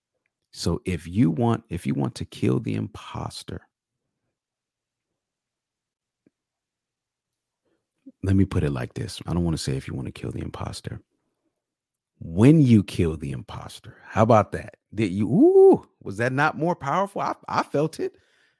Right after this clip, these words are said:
I'm, look, look, I'm sitting up now. When you kill the imposter, you will kill one of your primary threats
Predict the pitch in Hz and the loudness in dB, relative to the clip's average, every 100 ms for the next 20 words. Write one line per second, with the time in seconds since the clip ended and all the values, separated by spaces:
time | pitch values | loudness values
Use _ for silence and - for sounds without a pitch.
0 | _ _ _ 120 120 127 254 - - - | _ _ _ -8 -6 -4 -4 -4 -6 -4
1 | 262 294 185 165 - - - 269 98 98 | -6 -4 -4 -4 -4 -4 -4 -4 -4 -6
2 | 104 151 170 175 165 151 139 123 110 107 | 0 4 6 6 4 2 0 0 0 0
3 | 107 - - 95 90 78 73 73 - 71 | -2 -6 -6 -4 -4 -8 -10 -14 -14 -16
4 | - - - - - - - _ _ _ | -18 -20 -20 -20 -20 -20 -20 _ _ _
5 | _ _ _ _ _ _ _ _ _ _ | _ _ _ _ _ _ _ _ _ _
6 | - 87 113 107 90 - - - 101 80 | -4 2 2 2 -2 -4 -14 -8 -6 -6
7 | - 95 _ _ _ 147 175 78 67 64 | -10 -20 _ _ _ -8 -6 -8 -10 -12
8 | - - - 78 82 87 82 67 80 78 | -14 -18 -10 -6 -4 -2 -4 -4 -4 -4
9 | 80 73 - - 65 - - - | -4 -8 -12 -10 -8 -8 -10 -14